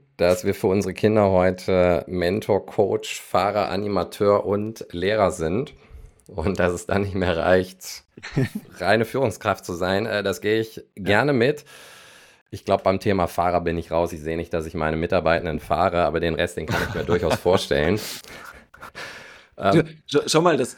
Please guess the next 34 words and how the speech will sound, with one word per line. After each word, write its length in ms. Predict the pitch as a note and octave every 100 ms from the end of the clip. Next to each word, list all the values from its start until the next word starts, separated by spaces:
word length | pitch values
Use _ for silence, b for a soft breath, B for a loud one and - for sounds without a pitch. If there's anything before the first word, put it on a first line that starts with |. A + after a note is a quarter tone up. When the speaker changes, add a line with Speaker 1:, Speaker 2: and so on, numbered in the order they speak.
| B
Speaker 2:
das 160 | - B2
musst 280 | C#3 D#3+ -
du 60 |
vielleicht 260 | D#3+ D3 C3
irgendwann, 520 | A2+ B2 C3+ C#3+ D#3+
weil 140 | C3+ B2
immer 160 | C#3
mehr 180 | C3+ B2
Leute 500 | B2+ C#3 D#3+ D#3 E3
<laughs> 40 |
beziehungsweise 520 | - D3 C#3 C3 B2+ B2+
Unternehmer 480 | B2+ A#2 C3+ C#3+
zu 140 | C3+ D3
mir 140 | D3
kommen 260 | - C3+ D3+
und 60 | B2+
sagen, 260 | B2 B2+
„Wie 80 | B2
bringen 280 | A2+ C#3 D3+
wir 100 | C3
denn 160 | A#2+
die 140 | A#2+ A#2+
dazu, 360 | A#2+ A2+ -
dass 140 | B2+ A#2+
die 80 | A#2
einen 60 |
Führerschein 480 | G#2+ E3+ F3 - G#2+
machen?“ 260 | G#2+ G2+ G#2+
Die 100 | A2
möchten 300 | A#2 - D3
keinen 240 | - F3
Führerschein 640 | D#3+ F#3 G3+ F3 - - D3+
mehr 120 | D#3
machen. 260 | C3+ -